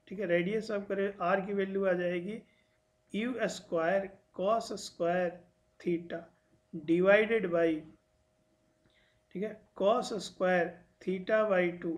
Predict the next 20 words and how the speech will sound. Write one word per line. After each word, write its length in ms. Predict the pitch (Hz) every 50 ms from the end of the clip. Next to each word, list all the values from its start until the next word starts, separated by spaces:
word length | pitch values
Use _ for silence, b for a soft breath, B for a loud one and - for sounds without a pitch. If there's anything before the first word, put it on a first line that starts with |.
| -
और 80 | 180 175
नीचे 320 | 175 180 196 196 - 240 208 - -
पहले 220 | 202 196 202 220 202
से 140 | - 208 190
जमा 260 | 190 196 190 196 196 190 -
पड़ा 160 | 190 185 190
था 180 | 185 - 185 180 - -
cos 400 | - 190 180 175 190 185 - - b b b b b b b b _ _
theta 360 | - 190 180 170 185 185 175 175
by 120 | 175 175 170 170 170 175
two। 120 | 170 160 165 b b b b b b b _ _
तो 100 | - 170
finally 540 | 170 202 190 190 202 214 240 247 254 247 247
जो 200 | 254 247 - - -
R 280 | 175 180 196 202 202 -
की 80 | 226
जो 140 | 214 240 226
value 360 | 208 208 190 185 196 214 202
आ 80 | 180 170
जाएगी, 480 | 165 165 160 151 151 151 165 185 202